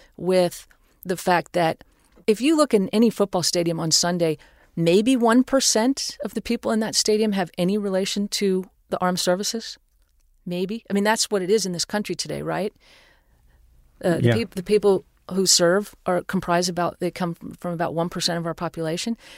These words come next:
Speaker 1: as opposed to, to Vietnam, when during the draft, I mean, it was significantly higher. Uh, American families had personal relationships to servicemen during the Vietnam era, and we don't anymore, and that's a fact.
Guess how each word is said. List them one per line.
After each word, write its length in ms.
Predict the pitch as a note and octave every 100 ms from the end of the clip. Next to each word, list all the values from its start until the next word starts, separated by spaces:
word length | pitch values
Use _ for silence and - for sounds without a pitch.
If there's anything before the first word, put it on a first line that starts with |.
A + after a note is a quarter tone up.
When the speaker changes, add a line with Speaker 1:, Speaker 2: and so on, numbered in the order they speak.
| -
Speaker 1:
as 160 | G3+ F#3+
opposed 360 | - G#3 G3+ -
to, 200 | F#3 -
to 100 | -
Vietnam, 720 | E3 F3+ - E3 G#3 C4+ F3
when 340 | F3 F#3 F3 E3+ - _ _ _ _ _ _ _ -
during 200 | E3+ D#3+
the 80 |
draft, 760 | C#3+ C#3 D#3+ A3+ D#3+ - - - _ _ _ -
I 100 | -
mean, 140 | D#3+ D#3+
it 40 |
was 100 | D3+
significantly 680 | - D#3+ E3 F#3+ G3 C#3+ D3
higher. 320 | D3+ D3 D3+ - _ _ _ _ _ -
Uh, 200 | - E3 - -
American 420 | E3 G3+ A3 F3
families 440 | - F3+ F#3+ E3+
had 200 | F3+ D#3+
personal 480 | - A3 G#3+ - F3+
relationships 640 | D#3 D#3 E3+ E3 - - -
to 100 | -
servicemen 680 | E3+ D#3 D3+ D3+ D3 C3+ -
during 200 | F3 D#3
the 60 |
Vietnam 380 | D3 D#3 D3+ D3
era, 200 | D#3 D3
and 120 | D#3
we 80 | G#3
don't 300 | C4 D4+ -
anymore, 400 | D3 C3+ - -
and 100 | E3+
that's 200 | G3 -
a 20 |
fact. 420 | E3+ F3+ C3 -